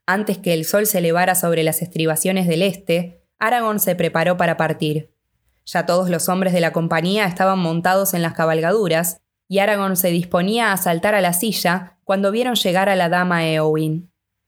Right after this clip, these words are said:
Vestida de jinete, ciñendo una espada, venía a despedirlos. Tenía en la mano una copa. Se la llevó a los labios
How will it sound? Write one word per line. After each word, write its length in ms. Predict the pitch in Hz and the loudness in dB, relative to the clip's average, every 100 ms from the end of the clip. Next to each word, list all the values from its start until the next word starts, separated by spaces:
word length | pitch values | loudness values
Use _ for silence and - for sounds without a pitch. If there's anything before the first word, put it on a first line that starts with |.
| _ | _
Vestida 380 | 170 175 226 240 | -6 -4 -2 0
de 100 | 196 | 0
jinete, 760 | 175 170 226 185 165 165 175 - | -2 -2 0 0 0 -2 -4 -6
ciñendo 520 | - 170 196 240 233 | -2 0 2 2 0
una 120 | 190 | 0
espada, 720 | 175 - 214 170 165 175 - | -2 -2 0 0 0 -4 -8
venía 340 | - 180 220 202 | -2 0 0 0
a 40 | |
despedirlos. 880 | 170 170 170 160 160 156 156 - - _ _ _ _ - | 0 0 0 0 0 -2 -2 -4 -8 _ _ _ _ -4
Tenía 380 | 170 180 196 185 | 0 2 2 0
en 80 | |
la 80 | 175 | 0
mano 300 | 190 214 214 | 2 2 0
una 260 | 202 196 185 | 0 0 2
copa. 520 | 202 175 160 160 - _ _ - | 0 2 -2 -2 -10 _ _ -8
Se 160 | 180 | -2
la 80 | 170 | -2
llevó 260 | 170 170 185 | 0 0 2
a 60 | |
los 160 | 208 185 | 2 0
labios 640 | 220 208 175 175 180 - | 0 0 0 0 -2 -6